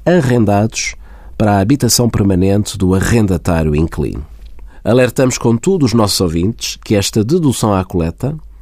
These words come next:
apenas se aplica a dívidas contraídas até trinta e um de doze de dois mil e onze.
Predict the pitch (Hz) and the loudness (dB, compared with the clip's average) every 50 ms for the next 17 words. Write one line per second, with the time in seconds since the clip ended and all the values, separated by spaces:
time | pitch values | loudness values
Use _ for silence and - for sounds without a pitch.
0 | - - 101 98 - - 123 113 107 104 104 101 90 - - - - - 85 80 | -6 -4 -4 -2 0 2 2 4 4 2 2 0 -2 -6 -8 -6 -4 -4 -4 -4
1 | - - 104 131 135 - - 147 - - - 98 90 110 120 120 120 131 131 123 | -2 0 0 0 0 -2 -6 -6 -6 -2 -4 -2 2 2 2 2 2 2 2 2
2 | 135 131 135 131 - - - 151 156 143 - 113 107 98 95 101 107 101 104 104 | 2 2 2 0 -2 0 0 0 0 2 2 2 2 2 2 2 2 2 0 0
3 | 92 104 98 - - - 104 98 101 101 101 - - - - - - - - - | 0 0 -2 -2 -2 -2 0 0 0 -2 -4 -8 -14 -20 -20 -20 -20 -20 -20 -20
4 | - - - - 170 180 185 165 - 147 139 135 131 117 117 110 98 107 104 104 | -20 -20 -4 0 2 2 2 2 2 2 4 4 4 4 2 2 4 4 4 4
5 | 104 92 98 104 101 95 120 123 104 104 101 90 80 76 69 65 65 76 - - | 2 0 -2 -4 0 2 0 0 2 0 -2 -2 -2 -2 -4 -4 -6 -8 -10 -12
6 | - - | -12 -14